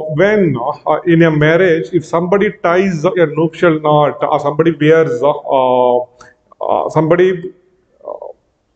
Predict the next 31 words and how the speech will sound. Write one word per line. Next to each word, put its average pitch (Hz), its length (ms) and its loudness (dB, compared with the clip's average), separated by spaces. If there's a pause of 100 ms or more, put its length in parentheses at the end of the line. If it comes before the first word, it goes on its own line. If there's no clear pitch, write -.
(160)
makes 156 240 2
a 165 60 0
girl 165 180 2
to 165 100 -2
wear 165 320 4
a - 20 4
ring 175 260 -2
in 156 160 0
her 139 120 0
finger, 127 520 0 (2000)
it 214 100 2
is 285 140 2
one 294 160 2
symbol, 165 680 -2 (200)
correct? 220 300 0
It 226 80 -2
is 226 60 -2
a 247 60 2
symbol. 151 560 -2 (1000)
There 220 140 4
is 262 80 -2
a 294 80 0
meaning 240 380 0
for 247 140 2
the 202 100 -2
symbol. 170 420 0
This 208 160 0
symbol 233 240 0
can 247 220 -4
be 247 100 2
interpreted. 214 720 2